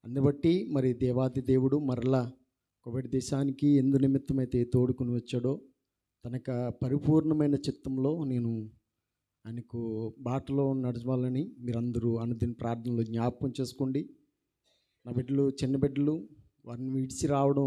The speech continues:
ఒక విధమైన దుఃఖకరమే, బాధకరమే. అయినప్పటికీ యేసుక్రీస్తు ప్రభు వారిని వెంబడించేవాడు ఏం చేయాలంటే సిలువనెత్తుకుని ఆయన్ని వెంబడించాలి.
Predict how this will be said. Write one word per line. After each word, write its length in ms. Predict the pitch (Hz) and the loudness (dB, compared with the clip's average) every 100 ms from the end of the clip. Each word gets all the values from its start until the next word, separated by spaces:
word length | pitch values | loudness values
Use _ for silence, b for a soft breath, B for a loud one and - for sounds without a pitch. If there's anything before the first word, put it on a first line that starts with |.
| 131 131 | 0 -2
ఒక 280 | 139 123 | -4 -4
విధమైన 640 | 131 131 139 135 127 123 117 | -2 0 0 0 0 -2 -4
దుఃఖకరమే, 680 | 113 120 - 135 135 139 | -6 -8 -10 -10 -6 -6
బాధకరమే. 720 | 151 131 120 131 123 127 143 - _ _ _ _ _ _ _ _ - | -4 -4 -4 -6 -6 -4 -6 -10 _ _ _ _ _ _ _ _ -10
అయినప్పటికీ 840 | 127 170 170 180 - 185 196 - - _ _ _ _ _ _ _ 143 | -2 0 4 2 2 0 0 -4 -14 _ _ _ _ _ _ _ -2
యేసుక్రీస్తు 600 | 165 - - 185 190 - | -2 0 -2 0 0 2
ప్రభు 260 | 175 160 | 4 6
వారిని 440 | 156 156 156 151 151 | 6 6 4 2 4
వెంబడించేవాడు 1200 | 139 135 143 151 147 151 143 139 131 135 123 123 - 139 | 4 4 2 0 0 2 4 4 6 4 2 -2 -6 -4
ఏం 140 | 139 | -4
చేయాలంటే 760 | 139 143 135 120 131 123 120 - | -2 0 0 -2 -2 -2 -2 -6
సిలువనెత్తుకుని 1000 | - 135 143 139 139 - 131 135 208 254 - | -4 2 4 4 2 -2 -2 -2 -2 -8 -10
ఆయన్ని 240 | 131 135 127 | -4 -2 0
వెంబడించాలి. 680 | 120 117 120 113 113 92 | -2 -2 -4 -6 -8 -10